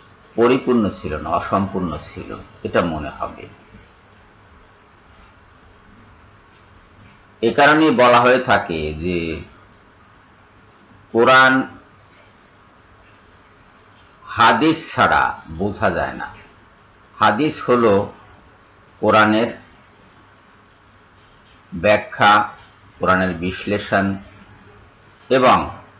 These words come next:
কোরআন বাস্তবায়নের চাবিকাঠি।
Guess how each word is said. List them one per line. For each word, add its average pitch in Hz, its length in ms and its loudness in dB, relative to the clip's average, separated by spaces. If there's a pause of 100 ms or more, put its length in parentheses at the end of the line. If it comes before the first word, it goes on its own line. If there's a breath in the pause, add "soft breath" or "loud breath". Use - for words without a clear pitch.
(260)
কোরআন 127 360 6 (120)
বাস্তবায়নের 95 840 0
চাবিকাঠি। - 640 -8